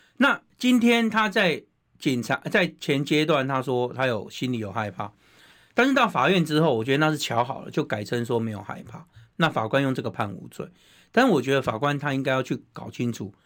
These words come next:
第一个，我们常在判决上面看到的四个字，很多判决都有，叫做“暗中出供”。其实一个，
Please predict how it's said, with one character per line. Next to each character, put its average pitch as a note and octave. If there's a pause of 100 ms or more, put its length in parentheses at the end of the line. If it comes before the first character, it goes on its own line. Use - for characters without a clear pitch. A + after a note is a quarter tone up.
(440)
第 C4
一 A#3
个， G3+
我 C3+
们 C#3+ (120)
常 D#3
在 D#3+
判 D#3+
决 C3+
上 D3
面 C#3+
看 C#3+
到 C3
的 A2+
四 A#2+
个 A2
字， A#2 (720)
很 D3+
多 F#3
判 F3
决 B2
都 A#2+
有， A2
叫 B2+
做 C3
“暗 C3+
中 A#2+
出 A#2
供”。 A#2 (640)
其 B3+
实 C4+
一 C4+
个， A#3+